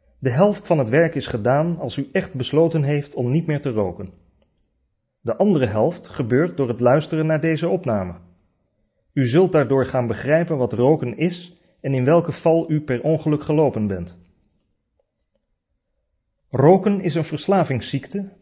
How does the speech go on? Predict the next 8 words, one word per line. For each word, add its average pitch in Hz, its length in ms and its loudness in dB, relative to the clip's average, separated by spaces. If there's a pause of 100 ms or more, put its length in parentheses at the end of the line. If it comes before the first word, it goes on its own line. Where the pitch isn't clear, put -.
die 147 120 -2
te 143 120 -4
vergelijken 160 640 2
is 160 180 -2
met 135 200 -4
alcohol- 147 600 2
of 135 180 -2
heroïneverslaving. 120 1040 -2